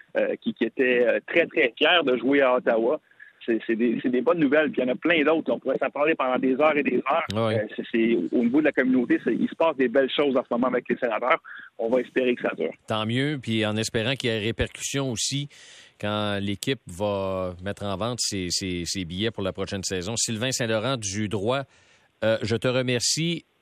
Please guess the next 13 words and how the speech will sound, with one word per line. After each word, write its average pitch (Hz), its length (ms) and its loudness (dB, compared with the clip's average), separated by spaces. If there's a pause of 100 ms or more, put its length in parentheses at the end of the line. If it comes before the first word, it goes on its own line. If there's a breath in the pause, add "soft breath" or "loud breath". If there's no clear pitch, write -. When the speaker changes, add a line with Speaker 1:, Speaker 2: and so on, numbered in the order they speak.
(240)
Speaker 2:
infiniment 143 680 0
d'être 107 220 -2
sorti - 280 -2
de - 40 -20
tes 110 120 0
vacances, 101 340 0
Sylvain, 107 260 0
pour 104 140 -4
nous 95 80 -2
parler. 101 380 0
C'est - 320 -2 (160)
très 117 340 0
apprécié. 85 460 -4